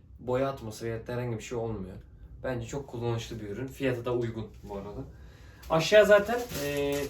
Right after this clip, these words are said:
şeye bırakacağım açıklamalar kısmına ürünün nereden temin edebileceğinizi, benim Instagram sayfamı, sonra Shopier sayfamı oradan bırakacağım arkadaşlar. Oradan alışverişinizi yapabilirsiniz.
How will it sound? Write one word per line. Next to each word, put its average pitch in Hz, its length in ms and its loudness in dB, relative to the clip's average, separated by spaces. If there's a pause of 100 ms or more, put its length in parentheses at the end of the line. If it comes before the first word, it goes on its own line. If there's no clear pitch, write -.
(1000)
şeye 175 360 6
bırakacağım 165 440 6
açıklamalar 170 580 4
kısmına 180 540 0
ürünün 170 460 2 (360)
nereden 175 320 6
temin 165 340 2
edebileceğinizi, 147 760 0
benim 151 180 -2
Instagram 156 480 0
sayfamı, 127 400 0
sonra 143 380 4
Shopier 156 400 4
sayfamı 139 440 2 (380)
oradan 165 340 6
bırakacağım 180 360 6
arkadaşlar. 147 480 2 (300)
Oradan 180 320 8
alışverişinizi 175 680 4
yapabilirsiniz. 170 720 4